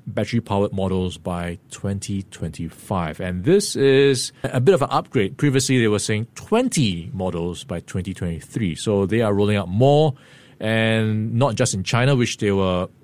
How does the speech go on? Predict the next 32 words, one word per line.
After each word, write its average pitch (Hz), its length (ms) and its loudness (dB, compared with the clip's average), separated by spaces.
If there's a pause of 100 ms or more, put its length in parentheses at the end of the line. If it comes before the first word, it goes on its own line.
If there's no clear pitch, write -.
(100)
kind 120 140 -2
of 95 80 -4
focused 117 360 0
on, 120 240 0
but 101 200 0 (400)
pretty 120 160 0
much 110 340 -2
worldwide 110 840 0 (360)
and 98 440 0
at 117 160 -4
a 117 40 2
lower 104 300 4
cost, - 500 -2
under 180 240 2
thirty 160 480 0
thousand 117 400 0
dollars. 101 580 0 (360)
So - 160 -4
that 120 240 0
really, 110 240 2
really, 104 400 -2 (100)
really, 110 260 0
uh, 95 100 0
puts - 440 -4
the 104 120 -6
electric 104 280 -4
vehicle 95 480 -2 (100)
product 110 360 0 (160)
in 104 240 -4
the 92 240 -6
mainstream 104 640 0
market. 92 380 -4